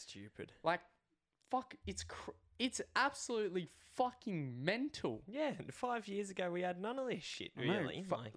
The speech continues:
Speaker 2: legit, legit though. Like, what, what did we have fucking five years ago? Zero. We weren't even alive.
Speaker 1: <laughs>
Speaker 2: Five years ago,
Speaker 1: Fuck.
Speaker 2: nothing happened.
Speaker 1: Oh.
Speaker 2: Nothing happened.
Speaker 1: Those were the peaceful days at school.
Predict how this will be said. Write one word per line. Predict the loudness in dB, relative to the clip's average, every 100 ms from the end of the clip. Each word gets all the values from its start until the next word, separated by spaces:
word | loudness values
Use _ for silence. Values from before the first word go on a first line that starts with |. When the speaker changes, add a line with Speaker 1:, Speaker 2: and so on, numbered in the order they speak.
| -4
Speaker 2:
legit, | -2 2 2 2 -6 _ _ _ _
legit | 0 2 2 0
though. | 2 2 4
Like, | 2 2 -6 -20 -20 -20 0
what, | 4 4 2 0
what | 0 2
did | 0
we | 2 2
have | 2 2
fucking | 0 0 -2
five | 2 2 4
years | 2 0
ago? | 2 2 2 -6 _ 2
Zero. | 6 6 6 2 -6 -8 -2
We | 4
weren't | 6 6
even | 2 2 2
alive. | 6 6 4 2 -2 0
Speaker 1:
<laughs> | 0 -2 -6 -8 0 4
Speaker 2:
Five | 6 6
years | 2 0
ago, | 2 4 4
Speaker 1:
Fuck. | 4 4
Speaker 2:
nothing | 4 2 0 2
happened. | 2 2 0 -6 -8 -14 -4
Speaker 1:
Oh. | 4
Speaker 2:
Nothing | 6 6 2 0
happened. | 2 0 0 -8 -12 -14 -2
Speaker 1:
Those | 0 0
were | -2
the | -4
peaceful | -2 -2 -2 -4 -2
days | 0 0 -4
at | -10
school. | -4 0 2 0